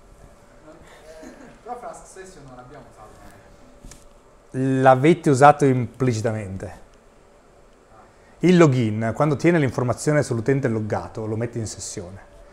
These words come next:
Speaker 2: Quando avete scritto import session, e avete, sì, no? Flask login ha scritto import session, poi quella è una sessione client side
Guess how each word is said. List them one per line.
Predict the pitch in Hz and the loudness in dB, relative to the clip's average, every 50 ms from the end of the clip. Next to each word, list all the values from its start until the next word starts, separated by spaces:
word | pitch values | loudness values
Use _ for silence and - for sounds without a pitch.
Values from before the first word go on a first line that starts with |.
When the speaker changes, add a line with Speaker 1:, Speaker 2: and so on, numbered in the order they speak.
| - - - - - - | -20 -20 -20 -20 -8 0
Speaker 2:
Quando | - 156 151 156 | 2 4 6 6
avete | 143 151 143 143 | 6 4 4 0
scritto | - - - 151 151 143 - - 151 131 127 127 | -2 -2 0 0 0 0 0 0 2 2 4 2
import | 123 123 127 135 123 - 131 120 117 107 - - 107 | 2 0 -2 -2 -2 -2 -2 0 0 -2 -4 -6 -8
session, | - - 113 98 - - - - 101 95 104 117 131 143 - - - - - - - - - - - - - - - - - - - - - - - - - - - - - - - - - - | -6 -6 -6 -6 -6 -10 -10 -10 -12 -12 -12 -12 -14 -16 -18 -20 -20 -20 -20 -20 -20 -20 -20 -20 -20 -20 -20 -20 -20 -20 -20 -20 -20 -20 -20 -20 -20 -20 -20 -20 -20 -20 -20 -20 -20 -20 -20 -12
e | - - | -4 -2
avete, | 123 120 127 139 147 147 - - | 0 0 2 0 0 -2 -6 -18
sì, | - - - 143 85 - - - - - - - - - | -12 -8 -8 -8 -8 -8 -18 -20 -20 -20 -20 -20 -18 -10
no? | - 131 175 214 - - - - - - - | -8 -8 -8 -8 -10 -16 -20 -20 -20 -20 -10
Flask | - 139 135 131 - | -4 -2 -2 -2 0
login | 151 143 135 156 156 131 | -2 0 2 2 2 2
ha | 123 117 117 117 110 | 0 -4 -6 -8 -8
scritto | - - 127 - 123 | -8 -8 -8 -6 -6
import | 117 110 - 104 - | -6 -6 -6 -10 -10
session, | - 110 98 - - 117 101 | -10 -12 -12 -10 -10 -6 -2
poi | 156 151 | -2 2
quella | - 180 190 | 2 4 4
è | 165 | 4
una | 143 110 | 2 0
sessione | 123 113 - 139 127 117 | -4 -6 -6 -6 -6 -6
client | - - 127 117 113 107 | -4 -2 -2 -2 -2 -4
side | - - 110 101 101 104 107 101 - | -6 -8 -6 -6 -4 -6 -6 -8 -10